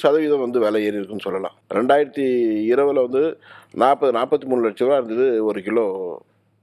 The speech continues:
தங்கம். இன்னைக்கு பாத்தீங்கன்னா தொண்ணூறு,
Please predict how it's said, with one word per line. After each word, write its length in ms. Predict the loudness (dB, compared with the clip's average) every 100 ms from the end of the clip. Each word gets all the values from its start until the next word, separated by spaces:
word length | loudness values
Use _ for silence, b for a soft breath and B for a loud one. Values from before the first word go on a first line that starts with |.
| _ _ -2
தங்கம். 280 | 0 0 -4 _ _ _ _ _ -4
இன்னைக்கு 220 | -2 0 0
பாத்தீங்கன்னா 340 | 0 0 0 -2 -4 _ _ b b _
தொண்ணூறு, 340 | 0 2 2